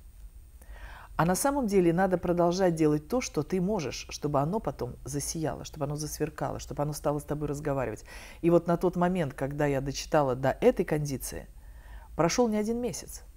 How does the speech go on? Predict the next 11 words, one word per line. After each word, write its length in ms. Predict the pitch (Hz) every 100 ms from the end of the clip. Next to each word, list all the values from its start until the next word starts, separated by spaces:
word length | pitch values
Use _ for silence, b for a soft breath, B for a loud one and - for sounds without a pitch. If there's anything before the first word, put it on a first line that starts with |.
| - - - - B B B B
Но 100 | 160
тогда, 320 | 160 165 202
когда 320 | 214 165 156 147
я 120 | 139
стала 300 | - 139 131
читать 380 | - - 120 131
Евангелие 560 | 127 123 120 117 117 - - -
от 200 | 120 -
Матфея, 380 | 113 - 113
опять 300 | 113 - 208
же, 200 | 185 170